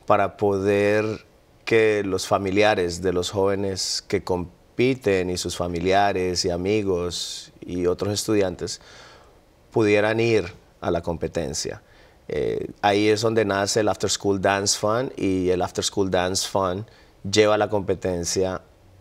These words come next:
al Strathmore, al Centro de Bellas Artes de Strathmore, en North Bethesda. El primer año que lo hicimos, eh, hubieron casi mil personas que llegaron. Eh, la competencia está,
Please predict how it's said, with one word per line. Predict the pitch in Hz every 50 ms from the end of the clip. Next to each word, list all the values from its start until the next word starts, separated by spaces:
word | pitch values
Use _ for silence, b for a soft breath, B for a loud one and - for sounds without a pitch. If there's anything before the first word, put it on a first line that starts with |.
| - - -
al | 95 90 90 87 82 78 73 64 65 85 87
Strathmore, | - - - - 104 107 104 - - - - - - - _ _ _ -
al | - 92 -
Centro | 90 90 90 - 101
de | 90
Bellas | 87 85 87 95 104
Artes | 98 95 - 98 95
de | 95 98
Strathmore, | 95 - - - 98 98 98 98 98 104 110 127 151 - _ _ -
en | - - 76 76 80 - - - - - -
North | - 90 98 98 98 85
Bethesda. | 104 98 - 104 90 90 90 - 104 123 - B B B B B B B B B B B B B B B B B B B B B B B B _ _ _ _ -
El | 107 113 110 110 110 110 107
primer | - - 110 113 113 117 117 123
año | 123 127 127 127 123
que | - - 127 117
lo | 117 113 110
hicimos, | 113 - - - 123 120 117 120 123 127 131 135 131 - - - - - -
eh, | - 98 107 104 98 95 90 78 82 92 87 - - - - - - - 92 71 - _ _ - -
hubieron | - - 113 107 104 107 107
casi | - 117 110 - 113
mil | 113 110 104 -
personas | - 101 95 - - 95 90 64 65 - -
que | - 101 90
llegaron. | 85 92 92 90 85 78 73 82 87 104 113 - - _ _ _ _ - - _ -
Eh, | 98 95 92 92
la | 90 95
competencia | 98 - 104 87 101 85 107 107 107 - 127 120
está, | 113 - - - - - 110 113 110 107 104 104 104 110 113